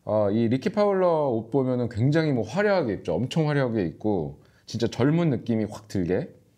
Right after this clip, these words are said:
네. 근데 또 푸마, 이제 푸마가 스폰서 사잖아요. 그래서 푸마의 모든 옷을 입고 푸마 신발 신고. 근데 이 모자를 딱 보면은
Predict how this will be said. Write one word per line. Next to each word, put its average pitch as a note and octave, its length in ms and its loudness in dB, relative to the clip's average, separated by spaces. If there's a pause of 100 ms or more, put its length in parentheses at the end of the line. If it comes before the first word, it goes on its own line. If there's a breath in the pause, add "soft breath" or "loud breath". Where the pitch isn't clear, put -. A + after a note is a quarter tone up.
(180)
네. D3 320 -8 (1300 soft breath)
근데 D3 160 2
또 E3+ 120 2
푸마, A#3+ 480 0
이제 C#3 340 0
푸마가 A3+ 560 0
스폰서 F#3+ 560 -2
사잖아요. A#2 480 0
그래서 G#2+ 220 -4
푸마의 D#3+ 1120 -2
모든 B2 300 2
옷을 A2 280 0
입고 D3 280 -2
푸마 F#3 260 -2
신발 D#3+ 260 -2
신고. B2 540 -4 (560 loud breath)
근데 C#3 180 2
이 E3 220 4
모자를 E3 460 2
딱 - 380 -4
보면은 C3+ 680 0